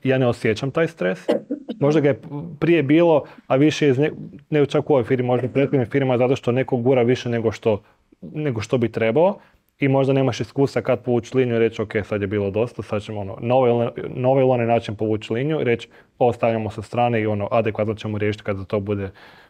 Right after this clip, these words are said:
vremena, resursa i slično.” E, tako da, po meni je to bitan aspekt.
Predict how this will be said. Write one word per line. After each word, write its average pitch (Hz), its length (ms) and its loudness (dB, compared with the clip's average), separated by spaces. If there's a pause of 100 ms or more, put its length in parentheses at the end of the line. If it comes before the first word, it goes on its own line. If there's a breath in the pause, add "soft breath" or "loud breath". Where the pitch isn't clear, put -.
(120)
vremena, 113 540 0
resursa 104 460 -2
i 101 40 -8
slično.” 165 440 -4 (640 loud breath)
E, - 40 -4 (380)
tako 131 260 2
da, 120 220 2
po - 140 -2
meni 143 220 4
je 123 80 -2
to 156 120 2
bitan 110 260 0
aspekt. - 520 -8